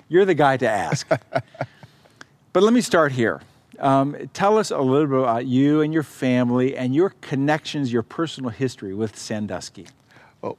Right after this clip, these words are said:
Speaker 2: thank you so much, Jay. I'm honored to be here. Uh, I, I, I've been here all my life. I am a Sanduskian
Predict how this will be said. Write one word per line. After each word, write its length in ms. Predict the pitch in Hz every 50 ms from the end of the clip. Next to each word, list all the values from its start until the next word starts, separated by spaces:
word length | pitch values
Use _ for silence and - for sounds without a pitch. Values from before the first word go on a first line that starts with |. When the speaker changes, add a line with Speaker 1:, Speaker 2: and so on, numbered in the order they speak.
| _ _
Speaker 2:
thank 140 | 143 147 131
you 80 | 131
so 160 | 127 - 127 110
much, 240 | 107 104 95 95
Jay. 180 | 90 107 104 107
I'm 140 | 101 95 - -
honored 300 | 113 123 127 120 101 -
to 80 | 120
be 220 | 101 90 120 113 104
here. 340 | 95 120 117 135 143 - -
Uh, 380 | - 107 - - - 113 120 - - _
I, 100 | 98 107
I, 60 | 120 - - _ -
I've 100 | 107 120
been 120 | 165 170
here 100 | 165 160
all 160 | - 139 143 147
my 120 | 143 135
life. 360 | 123 120 120 113 98 85 -
I 220 | 104 113 123 127 -
am 380 | - 120 120 123 120 120 113 -
a 120 | - 107
Sanduskian 800 | 104 - - 104 101 104 110 113 107 - - 113 107 101 101 98